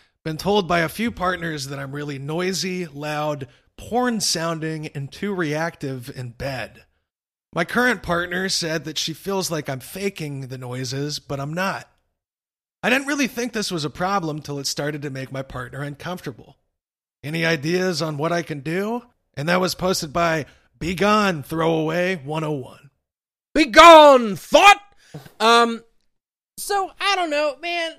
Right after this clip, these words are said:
Speaker 2: like, a lot of this is acculturated. Like, if you've watched a lot of pornography and you've seen a lot of women in porn, like, really, you know, giving it and throwing it out there in terms of, uh, being vocal, then maybe that's just what you've absorbed. However,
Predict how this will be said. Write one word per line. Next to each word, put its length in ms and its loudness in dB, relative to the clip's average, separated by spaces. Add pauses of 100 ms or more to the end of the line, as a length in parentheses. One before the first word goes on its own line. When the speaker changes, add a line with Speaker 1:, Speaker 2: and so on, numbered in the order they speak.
Speaker 2:
like, 340 -6 (240)
a 80 -6
lot 240 -2
of 60 -6
this 180 -6
is 120 -10
acculturated. 760 -4
Like, 180 -6
if 120 -14
you've 120 -10
watched 280 -4
a 40 -10
lot 140 -2
of 80 -8
pornography 580 -6
and 100 -12
you've 100 -14
seen 220 -12
a 40 -10
lot 160 -4
of 80 -8
women 240 -10
in 100 -14
porn, 360 -8 (520)
like, 240 -4
really, 520 -4 (120)
you 120 -12
know, 240 -12 (180)
giving 260 -6
it 120 -8
and 100 -20
throwing 260 -6
it 80 -8
out 240 -4
there 200 -8
in 80 -12
terms 320 -12
of, 320 -16
uh, 300 -14 (140)
being 200 -10
vocal, 640 -8 (520)
then 420 -8
maybe 340 -6
that's 220 -8
just 220 -12
what 200 -10
you've 500 -8
absorbed. 640 -6
However, 680 -6